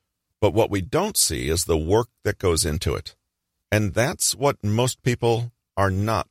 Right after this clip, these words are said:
prepared to do. In order to become successful, you've got to develop some very uncomfortable habits. You've got to outwork everyone else, and you've got to outwork yourself. In his book,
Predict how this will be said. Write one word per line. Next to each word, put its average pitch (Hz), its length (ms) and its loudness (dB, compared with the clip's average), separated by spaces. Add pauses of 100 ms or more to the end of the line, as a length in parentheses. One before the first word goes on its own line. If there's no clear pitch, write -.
prepared 76 400 0
to 76 100 -6
do. 69 220 0 (1900)
In 147 120 -2
order 190 180 0
to 113 100 -4
become 120 280 0
successful, - 640 0 (520)
you've - 140 -2
got - 180 0
to - 80 -8
develop 113 520 2
some 101 300 0
very 131 480 -2 (120)
uncomfortable 104 640 0
habits. - 500 -2 (520)
You've 117 160 0
got 135 140 0
to 104 200 -2
outwork 110 720 0 (180)
everyone 90 440 0
else, - 400 0 (580)
and - 120 -4
you've - 120 -4
got 143 200 0
to - 120 -8
outwork 104 360 0
yourself. - 580 -2 (1400)
In 117 140 4
his 113 160 0
book, 110 360 0